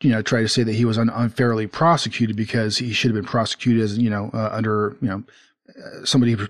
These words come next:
presumed to be too insane to be <laughs> put on trial, I guess, was, was what she was trying to argue. But I guess it doesn't work, work like that, uh, over there. So anyways, freaking, um,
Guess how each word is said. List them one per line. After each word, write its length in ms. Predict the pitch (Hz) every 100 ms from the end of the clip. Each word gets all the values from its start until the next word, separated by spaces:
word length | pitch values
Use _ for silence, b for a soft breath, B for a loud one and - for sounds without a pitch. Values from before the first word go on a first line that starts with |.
| _
presumed 280 | - 135 123
to 40 | 113
be 140 | 117
too 160 | - 127
insane 320 | 110 123 107
to 60 |
be 340 | 104 104 101 - _ -
<laughs> 420 | - - 123 127
put 120 | - 120
on 100 | 101
trial, 280 | - 127
I 60 | 104
guess, 380 | 110 117 113 -
was, 240 | 104 - _ _ _ _ _ -
was 100 | 120
what 120 | 113
she 100 | -
was 60 | 120
trying 180 | 127 104
to 60 |
argue. 420 | - 147 131 107
But 360 | 107 147 117 113 B B B B B
I 160 | - 117
guess 200 | 127 127
it 40 |
doesn't 200 | 120 117
work, 200 | 113 120 -
work 400 | 127 120 123 -
like 200 | 113 -
that, 260 | 110 - -
uh, 100 | 113
over 300 | 113 113 107
there. 200 | 101 104
So 360 | 104 101 101 98 -
anyways, 540 | 131 160 110 101 107
freaking, 340 | - 123 120 113
um, 540 | 110 104 98 98 92